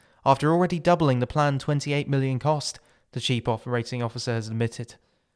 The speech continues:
C O O John Quinn has said he couldn't guarantee that the Integrated Technology Solutions business case was right,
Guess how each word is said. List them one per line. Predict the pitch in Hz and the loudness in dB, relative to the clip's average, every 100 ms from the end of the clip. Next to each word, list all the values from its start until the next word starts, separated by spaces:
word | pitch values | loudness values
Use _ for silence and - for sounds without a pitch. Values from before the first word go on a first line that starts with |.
| _ _ - | _ _ -6
C | - 139 | 2 6
O | 120 | 8
O | 120 | 6
John | 117 131 123 | 6 4 4
Quinn | - 139 156 | 2 0 0
has | 147 | 0
said | 160 | 0
he | 156 | 0
couldn't | - 175 | -2 -2
guarantee | 160 160 160 147 170 | 0 2 2 -2 -4
that | 156 131 | -4 -6
the | 135 139 | -4 -4
Integrated | 147 147 143 139 139 | -2 -2 -2 -2 -4
Technology | - 147 143 147 139 | -6 -4 -2 -2 -4
Solutions | 127 143 139 139 135 | -6 -4 -4 -4 -8
business | 127 160 156 143 | -4 -4 -2 -4
case | - 135 135 147 | -6 -6 -4 -4
was | 139 | 0
right, | 143 156 151 | 2 2 0